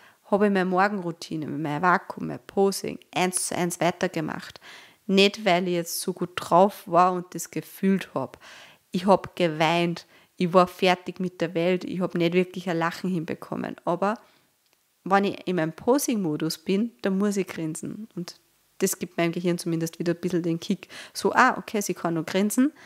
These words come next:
Ähm, aber es gibt an auch Kontrolle. Wenn dein Leben aus, wenn dein Leben grad sich anfühlt, als hättest du keine Kontrolle mehr,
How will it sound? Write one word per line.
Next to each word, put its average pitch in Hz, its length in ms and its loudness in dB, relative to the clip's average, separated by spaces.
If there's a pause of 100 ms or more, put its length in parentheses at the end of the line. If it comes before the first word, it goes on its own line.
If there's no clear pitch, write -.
(540)
Ähm, 196 320 4 (180)
aber 202 220 2
es - 220 -6
gibt - 360 -4
an 196 220 0
auch 180 320 2 (100)
Kontrolle. 180 800 -2 (380)
Wenn 185 240 4
dein 185 180 2
Leben 240 460 0 (100)
aus, - 460 0 (160)
wenn 196 160 2
dein 214 200 2
Leben 226 440 -2 (640)
grad 196 320 4 (200)
sich - 300 -8
anfühlt, 185 680 0 (300)
als - 160 -2
hättest 208 320 0
du 196 60 -6
keine 196 340 0
Kontrolle 196 600 0
mehr, 170 260 -6